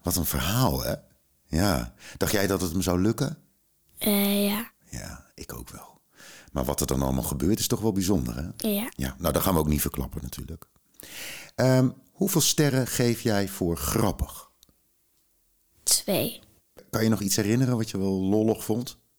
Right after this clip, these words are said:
Speaker 2: Nee, eigenlijk niet. Het
Speaker 1: Nee?
Speaker 2: was gewoon een spannend boek.
Speaker 1: Oké. En heb je ook nog iets geleerd van het boek?
Speaker 2: Ehm, niet echt.
Speaker 1: Nee?
Speaker 2: Omdat het een fantasieverhaal is,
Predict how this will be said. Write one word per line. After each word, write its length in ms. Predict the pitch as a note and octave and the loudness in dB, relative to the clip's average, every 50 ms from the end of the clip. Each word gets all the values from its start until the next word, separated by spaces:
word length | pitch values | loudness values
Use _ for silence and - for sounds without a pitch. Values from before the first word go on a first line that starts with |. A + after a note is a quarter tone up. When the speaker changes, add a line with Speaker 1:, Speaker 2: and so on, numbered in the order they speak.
| _ _ _ _ _ _ - - - - - - _ - - | _ _ _ _ _ _ -20 -20 -20 -20 -20 -20 _ -8 0
Speaker 2:
Nee, 360 | - G#3 G3+ G3+ A3 A3+ A#3+ | 2 4 4 4 2 0 -4
eigenlijk 420 | - A3+ A3+ - - C4+ - - | -4 -4 -4 -4 -4 -4 -4 -2
niet. 320 | - - - - - - - | -4 -6 -6 -6 -12 -16 -10
Het 100 | - - | -2 0
Speaker 1:
Nee? 100 | F2+ F#2+ | 2 2
Speaker 2:
was 120 | G#2+ A#2+ A#2 | 2 2 0
gewoon 240 | - - - - | -2 -6 -6 -6
een 100 | G3+ G3 | -4 0
spannend 440 | G3 - - - G#3+ A3 A3+ A3+ - | -2 -2 0 0 -4 -4 -4 -6 -8
boek. 180 | - - A3 - _ _ _ | -6 -8 -8 -8 _ _ _
Speaker 1:
Oké. 260 | - G#2+ - - - - - _ _ _ _ _ - - - - - - - - - - - | -8 -8 -6 -6 -12 -12 -12 _ _ _ _ _ -20 -20 -20 -20 -18 -18 -18 -18 -18 -12 -4
En 140 | - A2+ A2+ | 0 2 2
heb 160 | G#2+ G#2+ - | 2 2 4
je 80 | B2 | 2
ook 100 | A#2 G#2+ | 4 4
nog 140 | A#2 A2 - | 2 0 0
iets 140 | - G2 - | 0 -2 0
geleerd 380 | - B2 B2+ D3+ E3 D3 - - | 0 2 2 4 4 2 2 2
van 120 | - D2+ | 0 0
het 120 | C#2 A#1 | -2 -2
boek? 300 | A#1 B1 A#1 - - - _ - _ _ - - - - - | -4 -8 -10 -12 -14 -20 _ -20 _ _ -20 -20 -20 -10 -4
Speaker 2:
Ehm, 1000 | - G#3 G#3 G3+ G3+ G3 G3 G3 F#3+ G3 F#3+ G3 G3+ G#3 G#3 A3+ B3 A3+ G3 G3 | 0 2 2 4 4 2 2 2 2 0 0 -2 -2 -4 -4 -4 -4 0 2 2
niet 360 | G3 G3+ G3 F#3+ G3 - - - - | 4 2 2 0 -2 -6 -6 -6 -6
echt. 760 | - - F3 - - - - - - - - - - - - - | -4 -4 -4 -4 -6 -8 -10 -12 -10 -10 -10 -10 -10 -12 -8 -2
Speaker 1:
Nee? 280 | - - G#2 A2+ C3 - | 0 2 2 2 2 0
Speaker 2:
Omdat 280 | - G3+ G3 - G3+ G3+ | -2 -4 -2 -2 -4 -4
het 160 | - G#3+ - - | -4 -6 -4 -2
een 140 | G3+ G3+ | -2 -2
fantasieverhaal 960 | - - G3 G3 - - G#3 - - G#3+ G#3+ - - A3+ A3 A3 G#3+ G#3+ G#3+ G#3+ | -2 -2 -4 -2 -2 0 2 2 2 2 0 2 2 2 4 4 4 4 4 2
is, 220 | A3 A#3 - - | 2 0 -4 -6